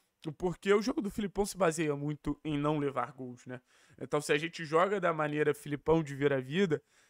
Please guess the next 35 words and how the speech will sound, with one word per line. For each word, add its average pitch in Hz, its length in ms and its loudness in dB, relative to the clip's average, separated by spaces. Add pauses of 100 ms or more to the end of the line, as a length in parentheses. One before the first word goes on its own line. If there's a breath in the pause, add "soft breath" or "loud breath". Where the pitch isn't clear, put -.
(280 soft breath)
naturalmente 175 880 4
a 170 40 0
gente 170 200 -6
vai 175 140 0
precisar 156 600 0
também 151 960 -4 (960)
atender 160 480 -2
algumas 156 420 -6
demandas 147 540 2
dessa 143 240 0
maneira 143 380 2
Filipão 143 500 0 (500 soft breath)
de 151 180 -12
ver 147 180 0
a 147 80 4
vida, 131 320 -6
sabe? 135 340 -4
Então, 135 960 -4 (600 soft breath)
não 165 220 2
sofrendo 151 440 -4
gols 139 220 -4
vai 135 140 -8
ser - 120 -8
maravilhoso, 165 760 2 (280 soft breath)
mas 214 260 2
principalmente 208 680 0
não 196 100 -2
sofrendo 180 400 -2
gols 175 260 0
cedo. 135 300 -6
Se - 160 -12
for 175 200 0
pra 170 180 2
sofrer 147 320 -2
gols, 160 340 2